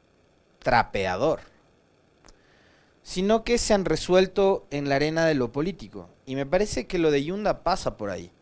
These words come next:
no por un asunto de discusión de temas eminentemente jurídicos de aplicación de la ley, sino pasa por un tema político. Precisamente en el cotad,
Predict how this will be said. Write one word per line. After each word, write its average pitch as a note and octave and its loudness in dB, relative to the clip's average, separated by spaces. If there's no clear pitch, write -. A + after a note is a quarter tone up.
no G#3 4
por C#3+ 6
un D#3+ 0
asunto E3 2
de A#2+ -2
discusión C#3+ -4
de B2 -2
temas D3 -2
eminentemente C3 -8
jurídicos A#2+ -6
de A#2+ -4
aplicación A2 -12
de A2+ -8
la A2 -4
ley, C#3+ -4
sino A3+ -10
pasa G3+ -6
por D3 -14
un C#3 -12
tema C3 -6
político. F2+ -14
Precisamente A3 2
en F#3 2
el D3+ 0
cotad, F3+ 6